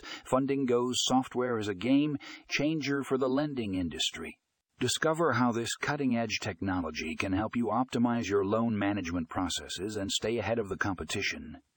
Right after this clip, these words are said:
Finally, we have Future-Proofing Your Lending Business with Fundingo's Software. In this article, we explore how Fundingo's software is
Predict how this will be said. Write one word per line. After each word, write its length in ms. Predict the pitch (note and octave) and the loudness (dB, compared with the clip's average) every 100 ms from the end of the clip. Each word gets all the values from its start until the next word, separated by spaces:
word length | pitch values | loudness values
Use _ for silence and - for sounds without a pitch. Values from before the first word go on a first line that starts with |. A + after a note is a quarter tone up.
| - - - | -12 -10 -10
Finally, 560 | - A#2+ C#3 C#3+ D#3 | 0 4 6 4 2
we 160 | D3 B2 | 0 0
have 220 | G#2 A#2+ | 0 -2
Future-Proofing 960 | - A#2 A#2+ B2+ B2+ - B2 A#2+ B2+ C3 | -4 -6 -2 0 0 -2 -2 0 2 4
Your 180 | B2 A2+ | 4 4
Lending 480 | A2+ A2+ A2+ A#2 | 2 2 2 0
Business 380 | G2+ A2 F#2+ B2 - | 2 0 0 -2 -2
with 160 | G#2+ - | -2 0
Fundingo's 680 | A#2 B2+ C3 C3 B2 A#2+ A#2 | 2 4 4 4 4 4 2
Software. 680 | - B2+ A#2 - - - - _ _ _ _ | 2 2 0 -4 -6 -8 -12 _ _ _ _
In 120 | G#2+ A#2+ | 2 4
this 200 | C3 - | 4 4
article, 440 | A#2+ A#2 C3+ D#3+ | 4 4 2 2
we 140 | C3 | 2
explore 480 | G#2+ - - B2 B2+ | 0 -2 0 2 4
how 220 | A2+ B2+ | 4 2
Fundingo's 640 | C3 B2+ A#2 A#2+ B2+ B2 A#2 | 2 0 2 2 2 2 0
software 640 | - A2 - G2 G2 A#2+ | 0 0 0 0 0 0
is 100 | A#2 | -4